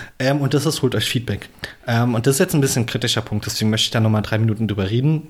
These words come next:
weil Feedback geben ist nicht leicht. Erstens, sucht euch einfach Freunde und lasst sie euch auch mal ein schlechtes Feedback geben. Es bringt euch natürlich, es gibt euch ein bisschen Selbstvertrauen, wenn Leute euch sagen, es war alles toll, aber so ein bisschen die Sandwich-Methode, was Gutes und vielleicht was, einen Wunsch äußern, ähm, das hilft euch schon mal. Das können aber nur vielleicht Leute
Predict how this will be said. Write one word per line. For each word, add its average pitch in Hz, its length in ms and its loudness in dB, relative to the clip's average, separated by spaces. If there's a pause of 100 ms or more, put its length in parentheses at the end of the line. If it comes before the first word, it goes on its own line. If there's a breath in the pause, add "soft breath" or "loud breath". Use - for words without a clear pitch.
weil 110 120 2
Feedback 131 400 -4
geben 113 300 0 (100)
ist - 360 -6
nicht 113 160 -2
leicht. 101 260 0
Erstens, 147 400 -2
sucht - 180 -4
euch 156 140 -2
einfach 120 200 -4
Freunde 127 480 0 (340 loud breath)
und 117 180 0
lasst 147 240 2
sie 156 80 2
euch 131 200 0
auch 117 100 -4
mal 117 100 2
ein 107 60 0
schlechtes - 340 -4
Feedback - 260 -8
geben. 98 220 -4 (180 loud breath)
Es 107 120 -2
bringt 143 400 2
euch 139 260 0
natürlich, 120 480 0 (120 loud breath)
es 110 200 0 (160)
gibt 135 180 -2
euch 120 220 -2
ein - 20 -2
bisschen 104 220 -2
Selbstvertrauen, 143 460 -2
wenn 120 60 2
Leute 110 180 0
euch 110 60 -2
sagen, 110 120 0
es 110 100 -2
war 101 80 -2
alles 107 160 -2
toll, 175 280 2
aber 120 260 0 (120)
so - 140 0
ein 123 60 4
bisschen 139 260 0
die 120 80 -2
Sandwich-Methode, 156 960 0
was 120 160 -2
Gutes 190 260 0
und 131 80 -2
vielleicht 127 260 -4
was, - 200 -4 (200 soft breath)
einen 113 140 2
Wunsch 180 380 2
äußern, 165 500 0 (400 loud breath)
ähm, 131 300 0
das 131 160 0
hilft 139 160 2
euch 123 100 2
schon 123 80 0
mal. 120 80 2
Das 117 180 0
können 143 200 0
aber 127 160 0
nur 123 360 2
vielleicht 117 280 -2
Leute 120 380 2